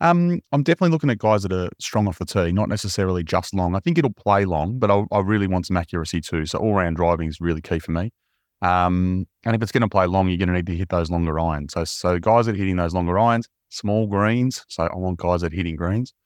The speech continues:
Um, greens and fringe in, fringe in regulation is gonna be, gonna be, um, optimal. Um, and then, yeah, like most weeks, if you can get half that done and make some putts, you're gonna be well and truly on the way. Um, but yeah, I think that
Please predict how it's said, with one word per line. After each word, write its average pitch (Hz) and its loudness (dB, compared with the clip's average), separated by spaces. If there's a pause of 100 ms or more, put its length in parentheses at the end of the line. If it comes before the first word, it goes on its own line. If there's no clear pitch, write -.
(400)
Um, 85 -2
greens 104 0
and 82 -6
fringe 90 0
in, 85 -2 (120)
fringe 98 0
in 87 0
regulation 90 0
is 85 -2
gonna 90 0
be, 85 -6 (100)
gonna 90 -2
be, 87 -2
um, 85 0
optimal. 123 -2 (640)
Um, 104 2 (120)
and 92 -2
then, 90 0
yeah, 101 -2
like 92 -6
most 98 -4
weeks, 104 0
if - -10
you 92 -4
can 98 0
get 107 -2
half 95 -4
that 82 -4
done 104 2
and 87 -2
make 95 -2
some 85 -4
putts, - -2
you're 95 -2
gonna 98 0
be 92 -2
well 90 0
and 87 0
truly 90 -2
on 87 0
the 80 -2
way. 104 -6 (480)
Um, 85 0
but - -2
yeah, 101 2
I 87 0
think 120 0
that 113 2